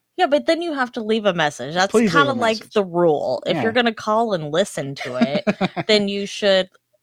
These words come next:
Speaker 1: leave a message.
Speaker 2: Yeah, that's fine. Yeah, leave a message. All right, so, um, if you wanna email us,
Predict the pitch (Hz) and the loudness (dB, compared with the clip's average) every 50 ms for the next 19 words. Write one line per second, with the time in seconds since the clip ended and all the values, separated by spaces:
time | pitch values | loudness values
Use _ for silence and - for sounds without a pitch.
0 | _ - 202 208 226 214 214 208 214 240 320 339 - - - - - - - - | _ -2 0 0 2 2 2 2 2 0 -2 -4 -6 -12 -12 -12 -12 -12 -10 -8
1 | 120 113 98 95 120 - _ _ 156 151 - - - 107 82 69 123 - _ - | -8 -6 -6 -8 -10 -14 _ _ -6 -6 -6 -4 -8 -8 -8 -8 -14 -18 _ -10
2 | 135 110 90 - - 160 170 165 147 131 120 117 - 143 - - _ - - - | -10 -10 -8 -4 -2 -2 0 0 0 -2 -2 -4 -6 -12 -16 -20 _ -20 -20 -20
3 | - _ - 156 151 147 143 - - 170 165 160 156 156 151 151 151 143 - - | -18 _ 0 2 2 2 0 0 0 2 4 6 6 6 6 6 4 2 0 -4
4 | _ _ _ - 131 127 127 123 123 131 165 170 139 - 165 160 160 151 147 165 | _ _ _ -4 -2 0 0 -2 -2 -4 -4 -6 -2 0 2 2 2 2 2 2
5 | 160 156 156 156 151 160 180 196 - - | 2 2 2 4 2 2 2 0 -4 -10